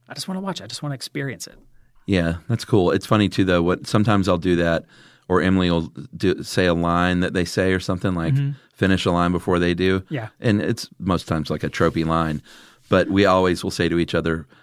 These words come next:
Speaker 2: "I could write this shit."
Speaker 1: <laughs>
Speaker 2: That's, like, our, our ongoing joke. "I could write this shit."
Speaker 1: I could write this.
Speaker 2: Um, number, uh, I tailor this one to the guest, number four. So let me think. What's a good one for you?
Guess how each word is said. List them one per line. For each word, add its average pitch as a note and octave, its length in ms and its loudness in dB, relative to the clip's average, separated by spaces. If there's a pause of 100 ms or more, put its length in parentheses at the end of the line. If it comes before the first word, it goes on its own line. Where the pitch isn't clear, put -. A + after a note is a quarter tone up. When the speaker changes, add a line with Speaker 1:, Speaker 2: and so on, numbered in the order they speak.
(120)
Speaker 2:
"I - 100 -2
could D2 140 -2
write D#2 140 -4
this - 140 -8
shit." - 280 -8 (240)
Speaker 1:
<laughs> - 220 -4
Speaker 2:
That's, - 160 2
like, - 140 2
our, E2+ 140 2 (120)
our E2+ 220 -2 (100)
ongoing E2+ 480 0
joke. E2 320 0 (220)
"I D3 80 0
could G#2 120 0
write E2+ 140 -2
this - 120 -6
shit." - 160 -4
Speaker 1:
I - 20 -
could - 80 -8
write - 160 -18
this. - 240 -14 (400)
Speaker 2:
Um, A#2 520 4 (160)
number, D#3+ 680 4 (140)
uh, B2+ 320 0
I A#2+ 40 0
tailor D#3 380 2
this C3+ 180 -2
one C3 120 2
to A#2+ 100 -4
the G#2 100 0
guest, F2 460 0
number F#2 240 0
four. E2 500 0
So - 160 -10
let C3+ 140 -2
me C#3 80 0
think. F2+ 260 -8
What's C3 160 -6
a B2 40 -6
good G2 180 -8
one D#2+ 120 -6
for C#2+ 200 -8
you? - 400 -6